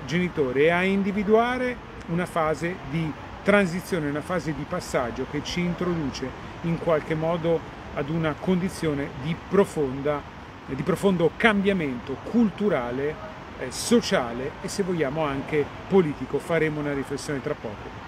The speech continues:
su questo. E nello sviluppo del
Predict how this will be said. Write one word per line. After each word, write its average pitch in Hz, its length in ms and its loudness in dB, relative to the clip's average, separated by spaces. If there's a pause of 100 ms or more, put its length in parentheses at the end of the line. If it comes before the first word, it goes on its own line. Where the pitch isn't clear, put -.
su - 140 -10
questo. - 260 -8 (1600)
E 202 100 8
nello 269 260 10
sviluppo 220 640 8
del 190 320 8